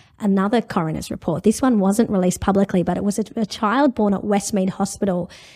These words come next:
dumped in a medical waste bin while still alive and breathing.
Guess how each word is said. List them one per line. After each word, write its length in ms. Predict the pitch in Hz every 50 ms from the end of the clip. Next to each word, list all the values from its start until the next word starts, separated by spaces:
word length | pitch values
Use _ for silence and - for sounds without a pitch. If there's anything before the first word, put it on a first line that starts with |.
| - - - -
dumped 380 | - 202 214 240 240 - - -
in 180 | - 247 214
a 40 | 202
medical 320 | 202 202 185 185 - 190 185
waste 280 | 170 156 185 - -
bin 320 | - 190 185 190 190 190 214
while 280 | 196 175 175 175 190
still 300 | 185 - - 196 190 180
alive 320 | 180 190 185 - 147 147 -
and 140 | 165 180
breathing. 440 | - - 147 151 - - 175 180 180